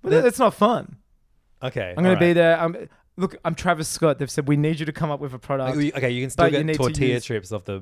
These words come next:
Speaker 2: Build Your Own meal, right? Or is that done? Build Your Own Burger.
Speaker 1: Like, they would crunch them, right?
Speaker 2: Yeah,
Speaker 1: Put
Speaker 2: crunch
Speaker 1: on
Speaker 2: them
Speaker 1: that.
Speaker 2: up.
Speaker 1: Yeah, that, I don't, I don't know if you s-, can still. As we know, the Build Your Own Burger did take a significant hit recently in terms of its,
Speaker 2: Okay, well,
Speaker 1: um,
Speaker 2: maybe then fries. Just fries.
Speaker 1: Fries.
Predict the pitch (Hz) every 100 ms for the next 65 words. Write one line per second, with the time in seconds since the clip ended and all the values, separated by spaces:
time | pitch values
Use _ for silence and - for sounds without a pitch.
0 | 95 - 104 101 98 98 95 95 92 87
1 | 87 117 110 98 101 - 90 87 - _
2 | 107 98 98 95 92 90 90 - _ _
3 | - 147 143 151 147 139 - 143 139 -
4 | 135 127 127 110 107 110 127 127 104 143
5 | 147 156 147 - 160 175 170 160 156 160
6 | - 143 - - 143 147 - 139 135 147
7 | 135 135 131 127 _ _ _ - 143 139
8 | 139 131 127 127 127 123 - 127 127 123
9 | - 127 131 - 120 131 135 - 139 131
10 | 143 143 139 - 123 123 120 120 117 113
11 | 123 143 151 120 104 110 87 82 - -
12 | _ 110 - 101 85 147 143 151 170 -